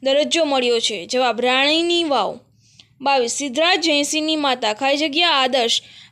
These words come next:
રાજમાતા હતા. જવાબ મિનળ દેવી. ત્રેવીસ, સિદ્ધરાજ જયસિંહે કલિકા-, કલિકાલ સર્વજ્ઞ હેમાચંદ્રાચાર્યજી પાસે ખાલી જગ્યા નામના સમૃદ્ધ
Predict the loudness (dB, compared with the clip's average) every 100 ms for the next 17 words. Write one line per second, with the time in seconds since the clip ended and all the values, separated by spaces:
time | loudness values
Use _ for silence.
0 | -2 0 0 0 0 0 0 0 -4 -4
1 | -2 0 0 -2 -2 0 0 0 -2 -4
2 | -12 -20 _ _ _ _ _ _ -20 -10
3 | -2 0 0 -4 -8 -20 -18 -6 -4 0
4 | 2 2 2 2 2 2 0 -2 -6 -10
5 | -18 -20 -20 -6 0 2 2 0 0 2
6 | 0 -4 -16 -20 -20 -20 _ _ _ -2
7 | 0 2 0 0 2 2 2 0 0 2
8 | 0 -2 -8 -10 -12 -20 -20 -6 -2 0
9 | 2 2 2 2 2 2 2 2 0 -2
10 | 0 0 -2 -2 -2 0 0 0 2 0
11 | 0 0 -2 -2 0 0 -2